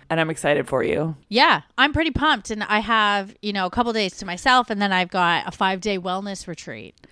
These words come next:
Speaker 2: So
Speaker 1: Nice.
Speaker 2: lots of, like, good food, meditating, workshops,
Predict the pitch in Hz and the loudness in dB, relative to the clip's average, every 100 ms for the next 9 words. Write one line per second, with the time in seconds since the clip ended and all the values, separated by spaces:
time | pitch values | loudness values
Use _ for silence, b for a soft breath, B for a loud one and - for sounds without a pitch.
0 | b b b b - 202 170 160 156 151 | b b b b 2 6 6 6 2 0
1 | 175 185 185 - 202 185 170 151 - - | 2 4 4 2 -8 -2 -2 -2 -8 -20
2 | _ _ _ _ _ _ _ - - - | _ _ _ _ _ _ _ -20 -14 -10
3 | 170 - _ _ 285 269 262 254 254 226 | -10 -10 _ _ 0 2 4 2 0 -2
4 | 226 220 226 220 - 226 220 220 214 196 | 0 0 0 -2 -4 -2 0 0 -2 0
5 | 202 220 - - 226 208 208 208 196 - | 2 2 0 0 4 4 4 4 0 -4
6 | - - | -16 -18